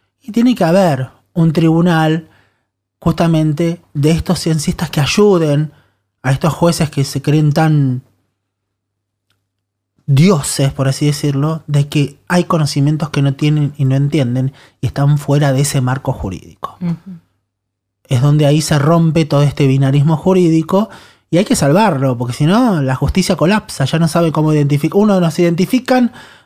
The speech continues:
Speaker 1: muertas, otros nos identifican vivas, pero el otro no nos reconoce los derechos a la vivienda. Y el otro no entiende que nos morimos muchísimo más que las personas comunes porque no tenemos acceso a nada. Entonces es como que la justicia está en un, en un quiebre con,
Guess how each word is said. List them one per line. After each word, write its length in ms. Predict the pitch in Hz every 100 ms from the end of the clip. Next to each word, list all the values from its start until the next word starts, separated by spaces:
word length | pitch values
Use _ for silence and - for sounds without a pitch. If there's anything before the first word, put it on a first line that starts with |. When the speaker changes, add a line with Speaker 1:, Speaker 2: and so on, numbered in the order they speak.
| -
Speaker 1:
muertas, 440 | 175 156 131 143
otros 220 | 247 262 240
nos 120 | 190
identifican 720 | 180 175 180 262 - 247 226
vivas, 320 | 185 160 151 147
pero 160 | 180
el 80 | 196
otro 240 | 262 262 233
no 120 | 226
nos 200 | 214 196
reconoce 380 | 180 202 233 208
los 100 | 196
derechos 300 | 208 208 190
a 60 |
la 40 | 175
vivienda. 500 | 160 139 131 135 135 - -
Y 80 | 202
el 80 | 226
otro 160 | 240 233
no 60 |
entiende 380 | 226 247 277 254
que 120 | 214
nos 100 | 196
morimos 380 | 196 208 233 214
muchísimo 500 | 220 233 202 247 233
más 180 | 247 226
que 180 | 208 190
las 160 | 170 - - -
personas 480 | 185 - 240 233 -
comunes 460 | 262 277 277 285
porque 180 | 220 180
no 80 | 196
tenemos 300 | 208 214 208
acceso 280 | 196 214 226
a 20 |
nada. 300 | 262 202 147 - - - -
Entonces 300 | - 208 240
es 100 | 208
como 240 | 196 185
que 160 | 180 170 - - -
la 80 | 151
justicia 460 | - - 233 -
está 240 | 185 - 208
en 80 | 208
un, 120 | 208
en 120 | 165 185
un 140 | 196
quiebre 440 | 147 240 196 156
con, 360 | 147 143 143